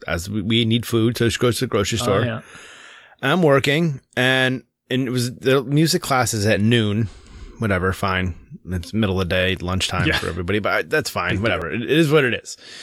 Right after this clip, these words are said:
Speaker 1: And I go up there at, and I think I even went up. That's usually when I kinda break for lunch anyways. And, and she was, like, goofing around on the, she was on her laptop, on the Chromebook
Speaker 2: Yeah.
Speaker 1: that she got yesterday.
Speaker 2: Mm-hmm.
Speaker 1: But she was, like, watching YouTubes and stuff. And I'm just like, "Ugh."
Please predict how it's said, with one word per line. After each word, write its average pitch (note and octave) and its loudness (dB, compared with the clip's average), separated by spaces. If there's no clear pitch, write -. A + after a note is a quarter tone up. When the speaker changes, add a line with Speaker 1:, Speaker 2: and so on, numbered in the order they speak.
Speaker 1:
And D#3 0
I F#3+ 4
go A3 4
up G#3+ 0
there C#3 4
at, B2+ 0
and D3+ -6
I C#3+ 0
think A#3+ -2
I A#3 4
even F#3 2
went D3 2
up. C#3 0
That's D3+ -2
usually E3 2
when D3 2
I B2+ 4
kinda A#2 -2
break G2 -2
for G#2 -4
lunch F#2 -2
anyways. G#2+ 2
And, F#2+ -6
and G2+ -6
she - 0
was, B2+ 0
like, C#3 -2
goofing A2+ -2
around C3+ 0
on G2 0
the, C3 -4
she A#2 -2
was G#2 -2
on G#2 -2
her D3+ 2
laptop, A2+ -2
on G2 -4
the A#2 -4
Chromebook D#3 2
Speaker 2:
Yeah. B2 2
Speaker 1:
that G#2 -2
she - -2
got G2 0
yesterday. A#2 0
Speaker 2:
Mm-hmm. - -10
Speaker 1:
But C3+ 0
she - -2
was, C3 2
like, C#3 0
watching D3 0
YouTubes C3+ 0
and F2+ -6
stuff. F2 -4
And F2+ -2
I'm - -12
just - -2
like, G#2+ -8
"Ugh." A#2 -2